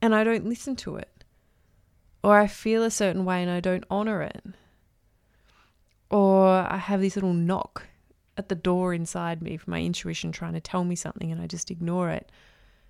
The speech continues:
And it ends up blowing up, <laughs> right? But I'm trying. And I can tell you this, that I am so much more whole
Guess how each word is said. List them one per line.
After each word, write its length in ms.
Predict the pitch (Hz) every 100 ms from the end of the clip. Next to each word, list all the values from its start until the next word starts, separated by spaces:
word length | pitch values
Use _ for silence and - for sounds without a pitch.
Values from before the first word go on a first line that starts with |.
| _
And 100 | 190
it 120 | 196 196
ends 180 | 202
up 160 | 208 202
blowing 360 | 185 185 175 185
up, 280 | - - - - _ _ _
<laughs> 400 | _ _ _ -
right? 200 | 208 - _ _ _ _ - - - _ _ _ _ _ _ _ _ _ _ _ _ _ _ _ _ _ _ -
But 100 | 208
I'm 180 | 190 185
trying. 560 | - 175 180 - 175 - _ _ _ _ _ _ _ _ _ _ _ -
And 100 | 190
I 80 | 185
can 140 | 202
tell 220 | 180 196
you 140 | 185 170
this, 360 | 170 170 -
that 140 | - -
I 160 | 190 190
am 240 | 180 170
so 420 | - - 202 190
much 280 | 190 190 -
more 220 | 175 165
whole 560 | 160 170 160 190 311